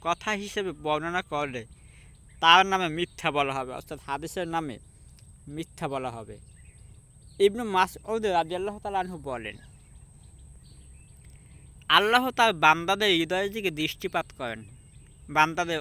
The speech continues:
অন্তরের, অন্তরের দিকে তাকান। তিনি মুহাম্মদ সাল্লাল্লাহু আলাইহি সাল্লাম এর হৃদয়কে, তার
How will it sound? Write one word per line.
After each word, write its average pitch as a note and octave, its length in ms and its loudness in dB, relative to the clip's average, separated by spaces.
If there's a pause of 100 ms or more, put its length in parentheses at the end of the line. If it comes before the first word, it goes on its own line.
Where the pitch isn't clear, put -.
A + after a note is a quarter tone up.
অন্তরের, G3+ 540 -4 (120)
অন্তরের G3 520 -2
দিকে E3 180 -4
তাকান। A#2 440 -4 (840)
তিনি F3+ 180 0
মুহাম্মদ G#3 480 0
সাল্লাল্লাহু G3 540 0
আলাইহি F3+ 240 -2
সাল্লাম F#3 320 -2
এর E3 120 -8
হৃদয়কে, E3+ 600 -2 (260)
তার D3 140 -2